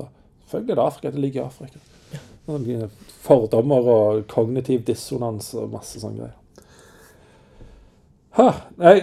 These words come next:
Speaker 1: vet du hva? Nå har vi sittet og holdt på i, eh, tre førtisyv, to førtisyv. Så dette blir jo en sånn episode som folk må dele opp i mange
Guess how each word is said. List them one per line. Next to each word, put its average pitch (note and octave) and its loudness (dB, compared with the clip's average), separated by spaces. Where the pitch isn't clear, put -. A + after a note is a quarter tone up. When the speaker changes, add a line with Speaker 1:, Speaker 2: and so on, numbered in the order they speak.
Speaker 1:
vet F3 2
du E3 4
hva? G#3+ 10
Nå F#3 2
har G3 6
vi F#3+ 8
sittet C#3+ 4
og D3 0
holdt - -2
på E3 2
i, C#3+ 2
eh, C3 0
tre D3 -2
førtisyv, C#3 -6
to E3+ -2
førtisyv. C#3+ -4
Så - -4
dette E3 2
blir D#3 8
jo D#3+ 8
en - -6
sånn C#3+ 0
episode B2 -2
som B2+ -12
folk B2+ 0
må C3 -2
dele A#2+ -2
opp - -6
i A#2+ 0
mange A#2 -2